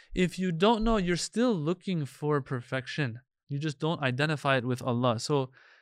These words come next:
you don't know it, but that thing that you're after is Allah in the end. <laughs> Huwal akhir. He is the end. So huwal awwal wal akhir, according to this explanation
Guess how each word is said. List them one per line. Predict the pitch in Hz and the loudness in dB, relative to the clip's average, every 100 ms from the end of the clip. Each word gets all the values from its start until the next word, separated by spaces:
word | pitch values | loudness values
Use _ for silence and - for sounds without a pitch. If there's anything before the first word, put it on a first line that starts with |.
| _ - | _ -4
you | 190 | 0
don't | 247 | 2
know | 226 233 | 2 2
it, | 143 | 2
but | 147 | 2
that | 170 208 | 4 2
thing | 214 | 0
that | 185 | -4
you're | 170 | -2
after | 185 190 170 | -2 0 -2
is | 143 | -2
Allah | 139 139 131 | -2 0 0
in | 117 | -2
the | 117 | -6
end. | 104 - - - _ | -10 -14 -20 -20 _
<laughs> | _ _ _ 135 | _ _ _ -2
Huwal | 147 175 170 | 2 2 4
akhir. | 147 139 151 131 113 _ _ _ _ _ _ _ _ _ _ _ | 4 6 6 6 4 _ _ _ _ _ _ _ _ _ _ _
He | - 127 | -8 -6
is | 131 | -4
the | 123 | -4
end. | 135 131 117 _ - | -4 -4 -8 _ -6
So | 143 127 | -2 -2
huwal | 151 180 165 | 0 0 0
awwal | 170 180 156 139 | 0 2 0 0
wal | 131 | 0
akhir, | 156 175 156 | 0 0 0
according | 123 - 165 151 | -2 0 -2 -2
to | 123 | -4
this | 120 226 269 | 0 0 2
explanation | 180 - 123 117 - 131 | -2 -2 -4 -4 -4 -4